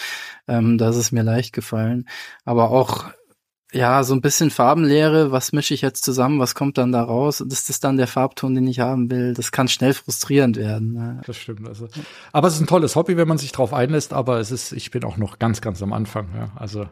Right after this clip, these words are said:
Speaker 2: Aber du hast grad schon Legion erwähnt, genau. Ähm, Legion ist ja so das andere große Ding, würde ich mal sagen, ne, für mich als Laie im, im Tabletop-Bereich, wo man immer auch auf der Celebration, da sieht man ja Regale von,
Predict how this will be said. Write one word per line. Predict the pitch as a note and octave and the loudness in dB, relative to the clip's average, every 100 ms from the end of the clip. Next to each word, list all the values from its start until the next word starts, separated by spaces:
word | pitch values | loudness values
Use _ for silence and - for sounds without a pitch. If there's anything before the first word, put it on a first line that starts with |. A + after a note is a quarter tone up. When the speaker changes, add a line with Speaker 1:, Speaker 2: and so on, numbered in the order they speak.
| _ _ - | _ _ -2
Speaker 2:
Aber | D3 F3 | 2 4
du | D3+ F3+ | 4 4
hast | F3+ | 4
grad | F#3 - | 2 4
schon | C#3+ | 4
Legion | F3 G3 D#3+ | 4 2 2
erwähnt, | B2+ C#3 C3+ A#2+ | 4 6 4 0
genau. | - C3+ B2+ B2 | 0 2 2 2
Ähm, | B2+ B2 | 0 0
Legion | E3+ - F3 | 0 0 0
ist | D#3+ | 2
ja | D#3+ | 0
so | - D3+ | 2 0
das | C#3 - | 0 0
andere | C#3 D#3+ C3 | 0 0 -2
große | - B2 A2 | 0 -2 0
Ding, | B2+ A#2+ A#2+ | -2 0 0
würde | A#2+ | -2
ich | G#2 | 0
mal | A2 | 0
sagen, | A#2 G#2+ G#2 | 2 2 2
ne, | C3 | -2
für | A#2 | -2
mich | A2+ | -2
als | A#2 - | -4 -2
Laie | G2+ A2+ B2 | 2 4 4
im, | A#2 | 0
im | A#2 G#2+ | -2 0
Tabletop-Bereich, | A2+ A2+ A2+ A#2 A2 A2 C3 - | 0 0 0 0 2 2 2 0
wo | |
man | B2 B2 | 0 0
immer | C3+ B2+ B2+ | 2 2 4
auch | C3 | 2
auf | B2 - | 0 -2
der | A#2 | -2
Celebration, | A#2 G#2+ A2 A#2+ B2+ A#2 | 0 0 4 4 2 -2
da | A#2+ | -2
sieht | - C3+ | -2 -4
man | B2 | -2
ja | A2+ | -2
Regale | G#2+ G#2+ - F2+ A2+ C3 | 0 -2 0 2 2 2
von, | A#2+ B2+ A#2 A#2 | 0 2 2 0